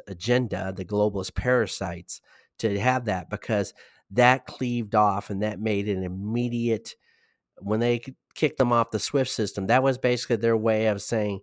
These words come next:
you know, "We're gonna, we're gonna use financial warfare." The United States did. Well, yeah,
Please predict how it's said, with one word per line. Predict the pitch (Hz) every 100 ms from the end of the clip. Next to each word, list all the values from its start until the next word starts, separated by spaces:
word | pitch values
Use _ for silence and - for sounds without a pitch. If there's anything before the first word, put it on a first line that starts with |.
| - - -
you | 104
know, | 113 117 117 117 - - _ _ _ _
"We're | - 123 135
gonna, | 139 123 113 85
we're | 101 123
gonna | 123
use | 113 113
financial | - 113 107 104 110
warfare." | 104 131 127 98 87
The | 95
United | 104 104 95
States | 123 120 -
did. | 90 82 _ _ _ -
Well, | 117 113
yeah, | 139 131 92 95